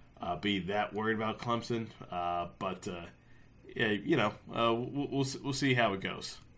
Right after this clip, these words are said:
Now, with respect to the bottom half of the Midwest draw, we've got the T C U versus the winner of the playing game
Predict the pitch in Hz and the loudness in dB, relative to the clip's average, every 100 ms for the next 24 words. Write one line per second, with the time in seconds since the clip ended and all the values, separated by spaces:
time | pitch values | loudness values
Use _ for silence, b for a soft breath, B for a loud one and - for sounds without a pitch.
0 | - - - - - - 123 139 143 139 | -20 -20 -20 -20 -20 -6 4 8 10 10
1 | 131 123 120 120 - - 165 160 131 117 | 8 2 -4 -8 -10 2 4 4 -2 6
2 | 160 180 175 175 170 160 160 147 151 143 | 10 10 10 4 4 4 2 0 2 4
3 | 135 135 131 127 B B B B - 131 | 6 6 4 0 B B B B 0 4
4 | 131 135 131 127 131 127 127 120 107 101 | 6 6 4 4 2 6 6 4 -2 -2
5 | 110 110 107 104 - - - - - - | 0 2 2 0 -4 -14 -12 -12 -14 -12
6 | - 156 147 143 139 131 127 113 110 113 | 2 2 4 6 6 6 2 0 0 0
7 | 107 98 107 113 104 92 123 120 113 113 | 0 -4 0 2 0 0 0 0 2 2
8 | 110 110 107 | 2 2 0